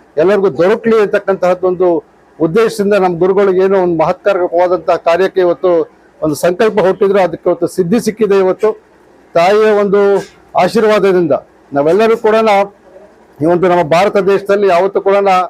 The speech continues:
ಆಧ್ಯಾತ್ಮಿಕ ತತ್ವ ನಿಲುವುಗಳನ್ನು ನಾವೆಲ್ಲರೂ ಕೂಡ ಪಾಲಿಸ್ಕೊಂಡು ಬಂದಿರತಕ್ಕಂಥದ್ದು.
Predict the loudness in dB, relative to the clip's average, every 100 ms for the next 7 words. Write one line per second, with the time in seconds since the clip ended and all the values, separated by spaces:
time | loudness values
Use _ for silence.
0 | -8 -20 -10 -2 0 0 -2 -2 -2 -2
1 | 0 -2 0 -4 -2 0 2 2 2 0
2 | 0 0 2 2 0 0 0 -2 0 -2
3 | -2 -4 -2 -2 -2 -2 -4 -4 -4 -6
4 | -6